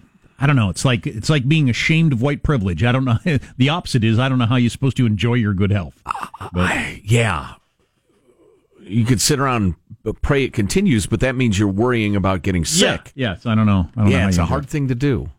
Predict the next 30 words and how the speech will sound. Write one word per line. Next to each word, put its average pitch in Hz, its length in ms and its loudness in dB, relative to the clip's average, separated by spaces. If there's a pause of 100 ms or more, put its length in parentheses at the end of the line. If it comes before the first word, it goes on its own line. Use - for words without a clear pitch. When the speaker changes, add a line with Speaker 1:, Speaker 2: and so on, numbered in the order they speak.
(580)
Speaker 1:
I 135 40 4
guess 196 280 2
the 151 160 0
main 156 300 2
thing 156 160 2
would 131 100 2
just 123 260 0
don't 135 220 0
complain 127 320 2
about 107 200 -2
your 104 100 -4
circumstances 101 680 0
if 90 100 0
you're 92 100 2
healthy, 95 320 0
'cause - 380 -2
Speaker 2:
R-, 110 60 0
right. 110 120 2
Speaker 1:
it 76 40 -2
could 117 120 0
be 101 120 0
a 95 80 0
lot 101 240 -2
worse. 101 160 0
'Cause 110 120 2
when 113 140 4
your 104 140 2
health 127 240 -4
is 107 100 0
bad, 110 320 0